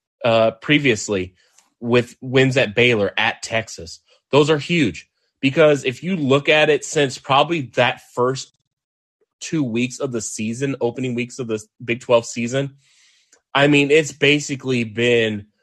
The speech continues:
home wins for all these teams. T C U goes down, goes to West Virginia and loses. I mean, everybody was beating Texas Tech no matter what, but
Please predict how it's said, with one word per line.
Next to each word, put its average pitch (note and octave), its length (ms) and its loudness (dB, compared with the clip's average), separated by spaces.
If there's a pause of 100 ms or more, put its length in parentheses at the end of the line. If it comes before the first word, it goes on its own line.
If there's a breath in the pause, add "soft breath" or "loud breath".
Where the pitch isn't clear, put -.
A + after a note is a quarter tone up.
(300)
home C3+ 600 2
wins A2+ 560 2
for - 280 2
all A#2+ 260 6
these A2 300 -4
teams. G2 560 -6 (440)
T D#3 200 0
C C#3+ 180 -2
U C#3+ 180 4
goes B2+ 300 2
down, B2+ 360 0
goes C3 240 -2
to - 80 -4
West B2+ 300 0
Virginia B2 420 -2
and A2 200 -4
loses. A2+ 640 -2 (380)
I A#2 80 -2
mean, C3 160 0
everybody C#3+ 440 4
was B2 220 -2
beating B2+ 340 0
Texas C3 500 -4
Tech C3 420 -2 (920)
no C#3 160 2
matter A#2 280 4
what, C#3+ 500 4
but D3 380 6